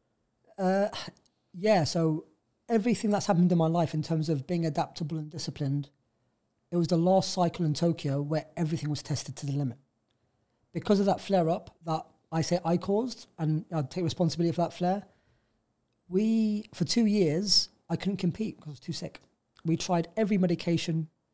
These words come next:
uh, on the market. Nothing, nothing, um, worked. I was very sick. And in twenty eighteen, I remember had the consultant saying to me that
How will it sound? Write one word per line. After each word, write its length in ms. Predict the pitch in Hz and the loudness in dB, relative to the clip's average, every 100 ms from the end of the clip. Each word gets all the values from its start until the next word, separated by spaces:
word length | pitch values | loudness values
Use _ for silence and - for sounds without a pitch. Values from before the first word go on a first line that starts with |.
| - | -8
uh, 120 | 156 | -6
on 100 | 156 | 0
the 60 | 160 | 0
market. 480 | 156 175 180 202 - - | 2 0 -2 -8 -10 -10
Nothing, 380 | 165 175 156 - _ | -6 -4 -4 -6 _
nothing, 380 | 175 - 175 165 | -12 -6 -2 0
um, 360 | 160 151 147 139 _ - - _ _ _ - | 0 0 -2 -6 _ -16 -16 _ _ _ -6
worked. 400 | 165 247 - - _ _ _ _ _ _ | -4 -4 -8 -20 _ _ _ _ _ _
I 60 | 160 | 0
was 100 | 156 | 2
very 200 | 175 180 | 4 4
sick. 400 | - 185 - - _ _ _ _ _ _ - | 2 -2 -4 -12 _ _ _ _ _ _ -6
And 520 | 165 165 165 160 156 | -2 0 0 0 -2
in 120 | 180 156 | -2 0
twenty 260 | 202 190 | 4 4
eighteen, 600 | 170 165 - 175 143 165 - _ | 4 2 0 0 0 -4 -8 _
I 60 | 165 | 0
remember 720 | 165 170 165 156 160 156 143 _ _ _ _ _ _ _ _ _ - | 2 2 2 2 2 0 -2 _ _ _ _ _ _ _ _ _ -6
had 180 | 185 | -4
the 60 | 175 | -2
consultant 520 | - 160 185 180 180 | 0 0 0 0 -2
saying 260 | - 175 165 | 0 2 2
to 120 | - | 2
me 160 | 160 151 | 0 0
that 260 | 151 143 | 0 -4